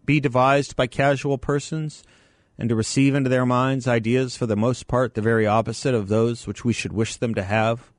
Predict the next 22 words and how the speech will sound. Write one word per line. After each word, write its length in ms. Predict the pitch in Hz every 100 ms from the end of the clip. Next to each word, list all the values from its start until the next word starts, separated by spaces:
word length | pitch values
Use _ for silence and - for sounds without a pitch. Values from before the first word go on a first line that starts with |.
| _
when 100 | 104
they 100 | 104
are 80 | 104
grown 320 | 95 107 101
up? 240 | 107 123 - _ _ _ _ _ _ _ _ _ _
How 160 | - 139
will 160 | 139 120
that 280 | 117 113 - _ _ _ _
end?" 380 | 110 92 69 69 - _ _ _ _ _ _ _ _ _ _ _ _ -
I 140 | - 135
know, 240 | 92 69 - _ _ _ _ -
I 120 | 110
know. 200 | 98 - _ _ _ _ _ _
Plato 340 | - 147 139 131
is 140 | 117
a 40 |
little 280 | 113 110 104
old-fashioned, 800 | 101 92 - 92 87 - 82 - _ _ _ _ -
and 200 | 101 110
white, 420 | 113 139 170 - - _ _ _ _ -
and 220 | 123 104
dead. 380 | 135 139 -